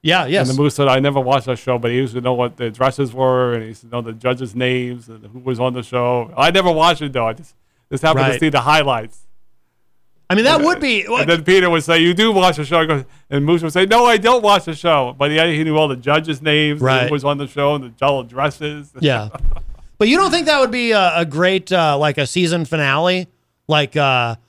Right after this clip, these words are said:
Speaker 1: Bergeron gets, uh, Ray Lewis to just, uh, w-, while he's in, while Sean Spicer's in the middle of a dance routine and Ray Lewis just kinda shanks him?
Speaker 2: No, but you don't see O J Simpson on that show. His,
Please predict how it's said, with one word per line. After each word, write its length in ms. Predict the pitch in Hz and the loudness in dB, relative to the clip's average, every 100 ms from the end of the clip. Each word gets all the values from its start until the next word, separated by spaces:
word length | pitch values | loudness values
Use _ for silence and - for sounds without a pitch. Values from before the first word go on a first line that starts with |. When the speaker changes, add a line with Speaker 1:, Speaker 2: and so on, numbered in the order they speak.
| _ _ _ _ | _ _ _ _
Speaker 1:
Bergeron 600 | 156 170 165 175 170 165 | 0 2 2 0 0 -2
gets, 300 | 156 143 - | -2 -2 0
uh, 180 | 156 139 | 0 0
Ray 200 | 143 160 | 0 0
Lewis 440 | 147 151 165 160 | 2 2 0 -2
to 120 | - 147 | -4 -2
just, 360 | 135 127 - | -2 -2 -2
uh, 260 | 143 127 120 | 0 2 0
w-, 200 | 127 165 | -2 -2
while 260 | 175 160 165 | 0 0 0
he's 160 | 156 | -2
in, 120 | 160 170 | -4 -2
while 140 | 156 | -2
Sean 240 | 143 170 165 | -2 -2 -4
Spicer's 480 | - 156 151 170 151 | -2 -2 -2 -2 -2
in 60 | |
the 40 | 156 | 0
middle 140 | 156 | 0
of 60 | 147 | -2
a 60 | |
dance 340 | 135 139 151 151 | -2 -2 -2 -4
routine 400 | 151 160 160 156 | -2 0 0 0
and 180 | 127 113 _ _ - | -4 -8 _ _ -2
Ray 140 | 165 | 0
Lewis 320 | 151 160 170 | 2 2 0
just 160 | - 127 | -2 -6
kinda 160 | 151 131 | -4 -4
shanks 380 | - 139 160 - | -2 -2 -4 -6
him? 140 | 175 - - | -8 -10 -8
Speaker 2:
No, 280 | 135 135 | -2 0
but 80 | 123 | 2
you 60 | 151 | 0
don't 100 | 175 | 2
see 140 | 175 | 2
O 100 | 156 | 2
J 140 | 156 135 | 2 0
Simpson 320 | - 190 156 | 0 -2 0
on 140 | 131 | -2
that 180 | 117 107 | -2 -8
show. 320 | - 104 123 127 _ _ _ _ - | -12 -12 -12 -16 _ _ _ _ -10
His, 200 | 139 | -10